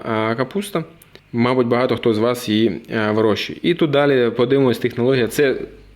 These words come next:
а, посів в ящики. Тут доволі густо воно висівається. Нормальна технологія, тобто є відстань між, а, рядами. І потім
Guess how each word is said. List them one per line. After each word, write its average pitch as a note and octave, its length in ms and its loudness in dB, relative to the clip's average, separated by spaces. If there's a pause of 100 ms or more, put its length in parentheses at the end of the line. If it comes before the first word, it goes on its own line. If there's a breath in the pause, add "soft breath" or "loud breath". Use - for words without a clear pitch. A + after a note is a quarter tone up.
(680)
а, C3 140 -2
посів B2 360 0
в G#2+ 40 -2
ящики. E3 480 -2 (640 loud breath)
Тут C3+ 140 0
доволі B2 260 4
густо A#2+ 340 0
воно A2 360 0 (180)
висівається. C3+ 680 -2 (180)
Нормальна A2+ 480 2
технологія, C3 400 -2
тобто G#2+ 240 -2
є A#2+ 180 4
відстань A2+ 300 -2
між, A2 240 -2 (100)
а, G#2+ 180 -4
рядами. C#3+ 500 0 (500 loud breath)
І F3+ 200 0 (240)
потім D3+ 380 2